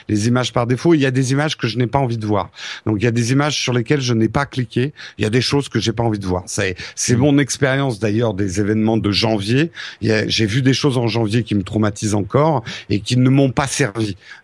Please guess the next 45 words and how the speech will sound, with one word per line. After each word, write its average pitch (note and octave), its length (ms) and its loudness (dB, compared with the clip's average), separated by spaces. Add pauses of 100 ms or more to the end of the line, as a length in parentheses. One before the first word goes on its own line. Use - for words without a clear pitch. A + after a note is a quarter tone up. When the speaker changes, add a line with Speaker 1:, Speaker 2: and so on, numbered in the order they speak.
Speaker 1:
Euh, G2+ 580 0
donc G#2+ 340 -2
là, C#3+ 180 2
j'ai B2+ 160 0
évité C3+ 420 2
de D3+ 80 0
regarder A#2+ 380 -2
certaines A2 400 -2
choses. D3+ 400 -2 (280)
J'ai G2+ 240 2
lutté C3+ 380 2
contre A#2 340 -2
mon G#2+ 220 2
instinct A2 380 0
voyeur G2+ 400 0
qu'on G2 180 -2
a G2 80 0
tous. E3+ 360 -2 (560)
Mais F3+ 320 8
aujourd'hui, E3 540 4
je, C#3 260 -2
je G#2 120 -4
dois C#3 180 4
avouer D3 280 4
que D3 160 0
j'avais B2 420 2
aussi D3 360 0
besoin, C#3 720 2
euh, F#2 40 -4 (280)
l'émission B2 480 2
de B2+ 80 -2
ce - 80 -2
matin B2 340 0
était A2+ 220 -2
difficile A2 420 -2
à F#2+ 60 0
faire, D3+ 220 0 (220)
j'avais B2+ 300 2
besoin C3+ 380 2
aussi D3 280 -2
d'un C3 160 2
tout A#2 140 -8
petit - 160 -4
peu C3+ 140 0
d'évasion. A#2 600 2